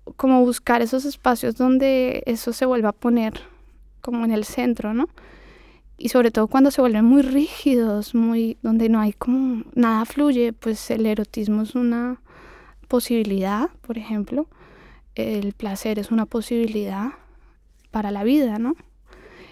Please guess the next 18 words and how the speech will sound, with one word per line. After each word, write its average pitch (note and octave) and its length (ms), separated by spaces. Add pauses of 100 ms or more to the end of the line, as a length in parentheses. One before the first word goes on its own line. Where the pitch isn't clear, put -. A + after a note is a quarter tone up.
(240)
No A3+ 240
siempre B3+ 520
relacionado A#3+ 680
ni A#3 160
con A#3 180
la A3 100
sexualidad G#3+ 960 (960)
necesariamente, A3 920
¿no? C#4+ 240 (2000)
La A3+ 180
otra A3+ 180
explicación B3 600
de A3 100
la A#3+ 140
radio A#3 800 (340)
es A#3 500
un B3 200
espacio C4+ 680